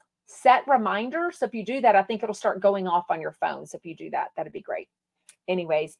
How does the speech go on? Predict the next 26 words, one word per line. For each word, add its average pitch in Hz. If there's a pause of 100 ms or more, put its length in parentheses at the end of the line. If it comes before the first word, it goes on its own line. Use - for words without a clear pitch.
(260)
bye. 359
Don't 285
forget 285
to 247
make 240
sure 220
you're 220
following 302
me. 294 (260)
Starting 269
on 294
Monday, 285
there 220
is 208
no 247
Jeff 254
Lewis 254
live 240
show. 196
It's 190
a 202
holiday. 202
It's 185
a 202
vacation 226
day. 180